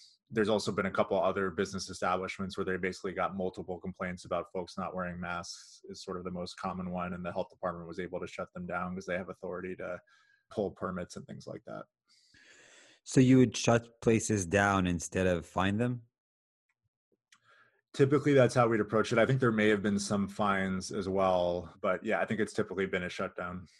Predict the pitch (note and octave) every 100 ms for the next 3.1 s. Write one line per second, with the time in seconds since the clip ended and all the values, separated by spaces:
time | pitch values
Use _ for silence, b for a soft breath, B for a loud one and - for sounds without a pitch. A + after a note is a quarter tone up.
0 | b b b b b _ _ b b b
1 | D3+ B2+ - - E3+ G3 F#3+ F#3+ F#3 C#3+
2 | G#2 F#2+ G2+ G2 F2 A2 B2+ A#2+ A2+ G#2